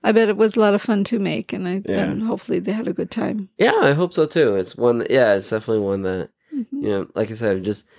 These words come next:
Speaker 2: it feels like it was a good ride. It feels like it was, it was
Speaker 1: Mm-hmm.
Speaker 2: fun, and,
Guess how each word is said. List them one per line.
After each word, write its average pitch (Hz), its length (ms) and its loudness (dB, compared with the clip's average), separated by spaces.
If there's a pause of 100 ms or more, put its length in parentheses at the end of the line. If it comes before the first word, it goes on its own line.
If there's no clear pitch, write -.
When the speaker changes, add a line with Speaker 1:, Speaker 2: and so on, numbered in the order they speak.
(140)
Speaker 2:
it 143 140 0
feels 170 200 4
like 151 160 4
it 147 60 4
was 120 160 4
a 113 60 2
good 107 160 4
ride. 73 240 2
It 80 60 -8
feels 92 260 -4
like 87 120 -2
it 87 80 -4
was, 80 320 -6
it - 100 -2
was 90 180 -4
Speaker 1:
Mm-hmm. 233 80 0
Speaker 2:
fun, 90 260 0
and, 82 380 -6